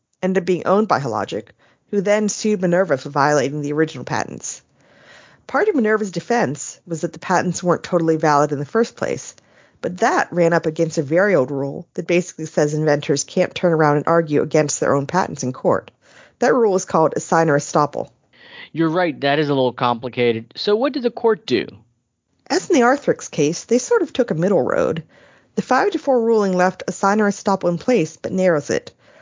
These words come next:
Speaker 1: Under the court's new interpretation, the rule only comes into play if what an inventor says in court directly contradicts what they said in the patent. So in this situation,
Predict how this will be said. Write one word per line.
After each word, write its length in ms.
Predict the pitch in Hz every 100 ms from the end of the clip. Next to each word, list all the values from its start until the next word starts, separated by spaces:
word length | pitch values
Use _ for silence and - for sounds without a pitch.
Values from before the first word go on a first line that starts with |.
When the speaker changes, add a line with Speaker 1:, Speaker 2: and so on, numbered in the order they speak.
| - _
Speaker 1:
Under 100 | 202
the 80 | 202
court's 300 | - 320 -
new 160 | 285 285
interpretation, 840 | 247 170 - - 107 - 180 214 - _
the 80 | -
rule 260 | 202 254 285
only 200 | 233 220
comes 320 | - 208 196
into 120 | 175
play 320 | 170 - 254 160
if 140 | 160
what 80 | 160
an 80 | 160
inventor 400 | 156 170 180 180
says 240 | 170 151
in 100 | 156
court 460 | - 220 160 113 - _ - - _ -
directly 340 | 180 196 185
contradicts 640 | 180 175 139 - 185 -
what 80 | 143
they 80 | 147
said 220 | - 139
in 80 | 139
the 40 |
patent. 520 | 135 170 - 110 - - _ _ _ _ _ _ _
So 180 | - 214
in 100 | 233
this 120 | 330
situation, 640 | - - 135 139 - 180